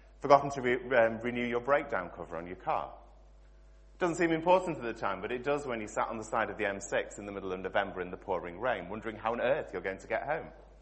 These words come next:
Or perhaps it's that small leak from the radiator. You think, "Oh, well, it, it'll, it'll mend itself." You know, radiators always do that, don't they?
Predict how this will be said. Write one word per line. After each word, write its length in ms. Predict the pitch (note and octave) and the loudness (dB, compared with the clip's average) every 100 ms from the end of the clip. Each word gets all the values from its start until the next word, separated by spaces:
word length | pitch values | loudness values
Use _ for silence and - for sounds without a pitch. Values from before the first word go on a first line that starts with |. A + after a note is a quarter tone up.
| - - - - - - - | -20 -20 -20 -20 -20 -18 4
Or 100 | E3 | 8
perhaps 240 | G#3+ G#3 | 12 10
it's 100 | F#3 | 10
that 160 | F3+ D#3+ | 6 6
small 300 | - E3+ E3 | 8 10 12
leak 220 | F3 - | 10 4
from 160 | - B2 | 0 2
the 80 | A#2 | 8
radiator. 520 | C#3+ D#3+ C#3 G#2+ G#2 | 10 8 4 4 2
You 80 | C3+ | -4
think, 180 | B2 C3 | 0 4
"Oh, 140 | D#3 | 6
well, 320 | G#2 F2 F#2+ G2 | 6 4 2 -2
it, 160 | C#3 - | -4 -4
it'll, 300 | G#3 A#3+ G#3+ | -4 -2 -2
it'll 240 | A3+ A3+ | -4 -4
mend 280 | G#3 A3 F3 | 2 2 2
itself." 440 | B2+ - G2+ D#2 - - | -4 0 0 0 -4 -12
You 80 | G#2 | -10
know, 100 | D#2+ | -6
radiators 440 | F#2 F#2 F2 D#2 E2 | -4 -2 -4 -6 -6
always 200 | D#2+ E2 | -6 -6
do 160 | D#2 | -8
that, 220 | D2+ D#2 - | -6 -8 -8
don't 180 | F2 | -10
they? 60 | D#2+ | -12